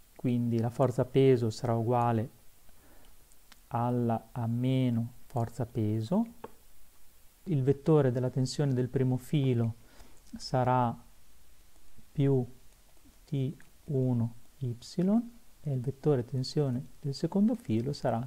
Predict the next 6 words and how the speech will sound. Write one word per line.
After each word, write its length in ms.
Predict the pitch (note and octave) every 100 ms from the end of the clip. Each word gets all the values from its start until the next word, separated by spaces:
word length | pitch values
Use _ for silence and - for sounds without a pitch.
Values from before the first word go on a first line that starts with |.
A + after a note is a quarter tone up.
| -
T 120 | C#3
due 420 | B2+ C3 B2+ B2+ - - - - - - - - - -
Y 180 | B2+ A#2+ - F#3+ G#3+ A#3 A#3 - - - -
uguale 580 | G3 F3+ A2+ A2 A#2+ C#3 - - - - - - -
a 220 | B2 A#2
zero. 560 | - A2 A#2 A#2+ -